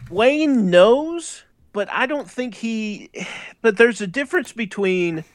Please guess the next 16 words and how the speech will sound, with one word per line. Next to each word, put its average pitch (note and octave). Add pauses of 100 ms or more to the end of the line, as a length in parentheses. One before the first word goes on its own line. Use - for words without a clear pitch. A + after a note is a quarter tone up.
(320)
there's G3+
a G3
psychological G3+
difference D3+
between C3+
knowing F#3
the E3
answers D#3
in C#3+
advance C3+ (260)
and C3+
not D3+
having, C#3 (340)
not E3+
having D#3
that C3